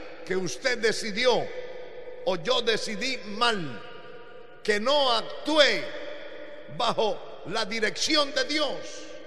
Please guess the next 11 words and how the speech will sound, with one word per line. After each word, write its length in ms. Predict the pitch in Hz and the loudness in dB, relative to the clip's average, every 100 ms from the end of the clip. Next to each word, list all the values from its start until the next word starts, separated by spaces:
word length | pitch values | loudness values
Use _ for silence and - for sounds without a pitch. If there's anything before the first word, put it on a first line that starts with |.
| - - - | -16 -16 -2
como 280 | 247 240 170 | 0 2 0
fue 240 | 233 285 | 4 4
el 140 | 262 220 | 4 0
caso 480 | 269 277 - 240 202 - - - - - | 2 2 2 0 0 -6 -10 -12 -12 4
de 140 | 254 | 6
Josué, 500 | - 208 - 302 269 233 | 6 2 2 4 4 4
que 100 | 214 | 2
lo 120 | 202 | 4
vemos 320 | 262 269 196 220 | 4 4 0 0
muy 180 | 311 285 | -2 -2
claro 520 | - 294 285 247 | -2 0 2 2